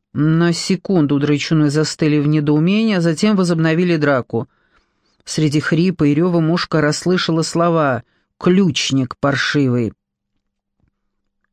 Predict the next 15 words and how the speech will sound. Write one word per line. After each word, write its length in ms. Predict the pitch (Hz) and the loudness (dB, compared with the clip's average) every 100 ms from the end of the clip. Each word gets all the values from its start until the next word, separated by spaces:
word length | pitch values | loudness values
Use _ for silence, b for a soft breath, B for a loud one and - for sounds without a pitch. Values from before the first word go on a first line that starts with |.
| _ _ | _ _
«Простите, 460 | - 180 - 220 220 | -4 -4 -2 -2 -2
пожалуйста», — 760 | 185 147 131 123 - 131 123 - b b b b b b _ | -2 0 0 -2 -4 -4 -4 -8 b b b b b b _
обратилась 600 | 147 180 180 233 196 185 | 0 0 0 0 0 0
она 240 | 180 196 | 0 0
через 320 | - 160 147 | -2 -2 -2
дыру 320 | 135 160 175 180 | -2 0 2 0
в 80 | |
стене 400 | - - 151 160 | -4 -4 0 0
к 60 | 151 | -2
служанкам, 720 | - 143 147 156 196 - 170 | -4 -2 0 0 0 -2 -2
пытавшимся 720 | - - 185 185 - 165 160 | -2 -2 -2 -2 -2 -2 -4
втащить 420 | 143 147 147 202 165 | -4 -4 -2 -2 -2
дерущихся 580 | 156 185 180 165 - | 0 0 -2 -4 -2
мужчин 360 | 160 160 - 175 | -2 0 0 -2
обратно. 640 | 175 175 151 113 117 107 | 0 0 0 -2 -6 -6